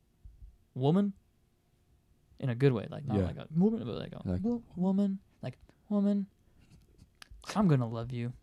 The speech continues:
Speaker 2: Yeah.
Speaker 1: you know, like, r-, regardless.
Speaker 2: Mm.
Speaker 1: And I'm gonna lay my dou-, life down for you regardless."
Speaker 2: Yeah.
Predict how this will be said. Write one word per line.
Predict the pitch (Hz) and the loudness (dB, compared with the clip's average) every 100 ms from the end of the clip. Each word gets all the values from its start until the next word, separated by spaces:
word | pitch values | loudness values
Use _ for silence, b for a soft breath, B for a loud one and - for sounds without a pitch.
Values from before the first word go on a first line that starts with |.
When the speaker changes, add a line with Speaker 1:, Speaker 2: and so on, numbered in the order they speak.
| _ | _
Speaker 2:
Yeah. | 123 92 - | -6 -6 -6
Speaker 1:
you | 165 | 2
know, | 165 165 | 4 6
like, | 151 123 | 4 2
r-, | 151 - | -2 2
regardless. | 165 156 135 120 113 135 - - 107 | 4 6 4 2 -6 -12 -14 -12 -8
Speaker 2:
Mm. | 90 90 _ _ _ _ _ _ - | -8 -10 _ _ _ _ _ _ -2
Speaker 1:
And | 160 | 4
I'm | |
gonna | 190 135 | 6 6
lay | 120 135 139 143 | 2 4 6 6
my | 139 135 | 6 4
dou-, | 131 120 - | 2 0 0
life | 139 127 123 | 0 0 0
down | 127 120 117 | -4 -4 -4
for | - | -10
you | - | -10
regardless." | 113 123 139 - - - - - | -10 -10 -10 -10 -12 -18 -20 -14
Speaker 2:
Yeah. | 87 | -10